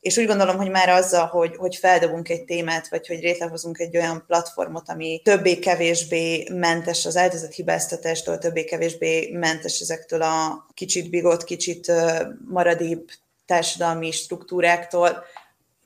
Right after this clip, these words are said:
és, és, ö, nincsenek tabu témák, mert azzal segítünk nagyon sok embernek, mert azzal, ö, elérjük azt, hogy esetlegesen olyan emberek is elkezdjenek gondolkodni témákról, akik alapvetően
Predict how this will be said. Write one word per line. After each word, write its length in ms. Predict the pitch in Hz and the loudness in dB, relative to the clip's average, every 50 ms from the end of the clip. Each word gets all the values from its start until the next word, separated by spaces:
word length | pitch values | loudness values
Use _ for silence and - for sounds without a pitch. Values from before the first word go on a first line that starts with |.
| - - | -6 -2
és, 340 | 175 170 170 170 - - | 2 2 2 2 0 -2
és, 300 | - 170 - - - - | -2 -4 -2 -2 -2 2
ö, 220 | 170 175 165 165 165 | 2 4 4 4 2
nincsenek 420 | 170 180 185 180 185 165 165 165 | 2 0 -2 -2 -2 -4 -4 -2
tabu 280 | - 175 175 175 196 190 | 0 0 0 0 -2 -2
témák, 500 | 196 202 190 190 190 190 185 185 185 - | -2 0 0 2 4 4 2 2 0 0
mert 160 | 180 170 165 | 0 2 4
azzal 260 | 180 185 180 180 170 | 4 4 4 2 2
segítünk 520 | 170 - - 196 170 160 160 - 165 170 165 | 2 0 0 -2 -4 -8 -10 -8 -8 -8 -6
nagyon 200 | 160 160 156 160 | -6 -6 -6 -6
sok 220 | - - - - | -6 -6 -8 -6
embernek, 680 | 160 - - 156 160 165 - 78 78 82 - - - - | -8 -6 -4 -2 0 0 0 -2 -4 -8 -8 -12 -12 -6
mert 180 | 147 160 165 | -2 0 0
azzal, 540 | 170 170 165 - 165 160 165 165 160 160 - _ _ _ _ _ _ _ _ - | 0 0 0 0 2 4 4 2 2 -2 -10 _ _ _ _ _ _ _ _ -8
ö, 60 | 175 | -4
elérjük 580 | 165 165 165 - - 180 175 175 170 170 170 - | -4 -2 -2 0 2 4 4 4 4 2 2 0
azt, 240 | 170 170 170 - | 0 2 0 0
hogy 140 | - 175 160 | -2 -2 -2
esetlegesen 580 | - - - 165 156 165 165 170 170 - 175 175 | -2 -4 -6 -6 -4 -2 -2 0 -2 -2 -4 -4
olyan 160 | 170 160 165 | -4 -2 -2
emberek 280 | 165 165 165 165 165 - | -2 -2 -4 -6 -6 -6
is 140 | 160 - | -6 -4
elkezdjenek 520 | - 165 165 160 165 165 160 165 151 156 156 | -2 -2 -2 -2 -2 -4 -4 -4 -6 -4 -2
gondolkodni 460 | - 170 165 160 160 - 160 - - | -2 -2 -2 -2 -4 -6 -10 -12 -10
témákról, 640 | - 170 165 165 170 170 170 170 - 180 175 170 | -6 -4 -2 0 0 0 -2 -2 -2 0 0 0
akik 520 | 165 170 - - 170 165 - - - - _ | 0 -2 -6 -8 -14 -14 -16 -18 -20 -10 _
alapvetően 720 | - 175 165 160 160 170 165 - 165 160 160 160 160 160 | -4 -2 -2 -2 -4 -6 -8 -4 -2 -2 -2 -2 -4 -6